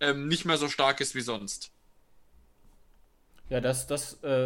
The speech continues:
Speaker 2: äh, wusste ich tatsächlich gar nicht. Interessant.
Speaker 1: Ja.
Speaker 2: Aber in jedem Fall wird es am Donnerstag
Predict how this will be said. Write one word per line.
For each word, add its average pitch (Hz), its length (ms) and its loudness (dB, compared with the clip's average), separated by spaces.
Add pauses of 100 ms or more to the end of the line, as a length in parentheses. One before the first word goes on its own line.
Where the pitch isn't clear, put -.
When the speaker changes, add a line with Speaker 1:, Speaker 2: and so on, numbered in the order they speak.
(200)
Speaker 2:
äh, 127 80 -4
wusste 190 220 -6
ich 131 60 -6
tatsächlich 123 460 -8
gar 117 200 -6
nicht. 139 140 -10
Interessant. 131 560 -6
Speaker 1:
Ja. 127 140 -4 (1600)
Speaker 2:
Aber 143 220 4
in 143 100 0
jedem 170 260 4
Fall 151 240 6
wird 151 140 4
es 147 140 -2
am 131 120 0
Donnerstag 135 580 2